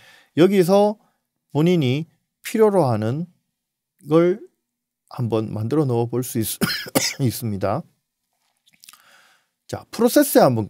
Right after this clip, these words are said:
들어가 볼까요? 엔벨로프를 그려 넣을 수 있어요. 볼륨의 변화 값을 만들어 넣을 수 있어요. 자,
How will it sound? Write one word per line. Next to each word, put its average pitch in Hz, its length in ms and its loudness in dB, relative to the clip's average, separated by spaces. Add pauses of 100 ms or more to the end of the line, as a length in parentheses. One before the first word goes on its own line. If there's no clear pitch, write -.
들어가 104 240 -2
볼까요? 107 440 -8 (680)
엔벨로프를 170 920 4
그려 135 200 4
넣을 117 160 2
수 - 140 -6
있어요. - 260 -10 (100)
볼륨의 165 500 4
변화 127 300 2
값을 185 560 -2 (460)
만들어 110 340 -2
넣을 101 140 -2
수 92 160 -10
있어요. - 360 -12 (1500)
자, - 100 -20